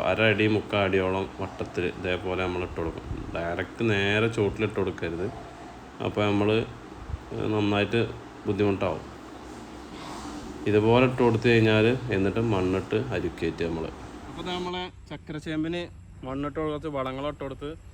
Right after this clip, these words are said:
മണ്ണൊക്കെ ഇട്ട് കൊടുത്ത് ഉഷാറാക്കിയിട്ടുണ്ട്. ഇനി എന്തായാലും നമുക്ക് ഒരു വട്ടം കൂടി ഒന്ന് ചെറുതായിട്ടൊന്ന് അരിക്കേറ്റും. അത് കഴിഞ്ഞ് നമ്മൾ ഏകദേശം ഒരു അഞ്ചാറ് മാസം കഴിഞ്ഞ് നമ്മൾ ഈ ചേമ്പൊക്കെ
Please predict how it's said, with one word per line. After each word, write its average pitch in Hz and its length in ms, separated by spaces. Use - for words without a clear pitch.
മണ്ണൊക്കെ 156 320
ഇട്ട് 170 100
കൊടുത്ത് 165 220
ഉഷാറാക്കിയിട്ടുണ്ട്. 143 720
ഇനി 143 180
എന്തായാലും 151 360
നമുക്ക് 151 280
ഒരു 156 140
വട്ടം 180 200
കൂടി 175 120
ഒന്ന് 175 160
ചെറുതായിട്ടൊന്ന് 156 560
അരിക്കേറ്റും. 151 480
അത് 127 180
കഴിഞ്ഞ് 139 280
നമ്മൾ 139 160
ഏകദേശം 131 380
ഒരു 143 100
അഞ്ചാറ് 135 320
മാസം 127 240
കഴിഞ്ഞ് 127 200
നമ്മൾ 127 200
ഈ 127 40
ചേമ്പൊക്കെ 110 320